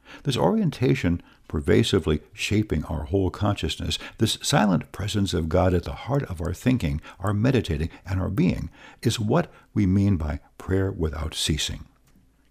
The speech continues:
This is ultimately what we mean by love of God, which is at the same time the condition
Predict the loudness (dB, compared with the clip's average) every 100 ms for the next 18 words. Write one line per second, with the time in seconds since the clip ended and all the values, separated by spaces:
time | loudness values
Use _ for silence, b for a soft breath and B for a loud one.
0 | -6 2 2 4 0 2 2 2 2 0
1 | 2 2 2 2 4 4 2 2 -2 -4
2 | -8 -6 -8 -8 -4 -2 -2 -6 -8 -4
3 | -2 0 0 -2 -2 -2 -2 2 4 4
4 | 2 2 2 -2 0 0 0 0 -2